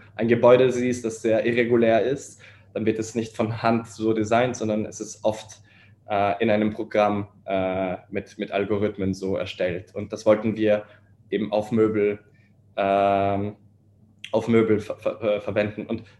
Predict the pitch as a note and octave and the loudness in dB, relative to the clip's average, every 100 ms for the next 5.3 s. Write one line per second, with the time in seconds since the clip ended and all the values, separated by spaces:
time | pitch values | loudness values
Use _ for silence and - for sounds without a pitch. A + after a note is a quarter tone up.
0 | - A#2 A#2+ B2 B2+ B2 - B2 A#2+ A#2+ | -4 0 2 2 2 0 0 2 2 4
1 | A#2+ B2 B2+ A#2 A#2+ A#2 - - G#2 G#2 | 4 4 4 4 4 -4 -6 0 2 2
2 | G#2+ G#2+ - - _ _ - A2+ A#2 A2+ | 2 -2 -10 -20 _ _ -4 -2 2 2
3 | A#2+ - - - G#2 G#2 G2+ G#2 - A2 | 2 -2 -14 -10 -8 -2 -2 -2 -8 -4
4 | A#2+ A#2+ - - - _ - A2+ A2 - | -2 -2 -6 -20 -20 _ -6 -4 -4 -2
5 | A2 A2 A2+ | 0 0 -2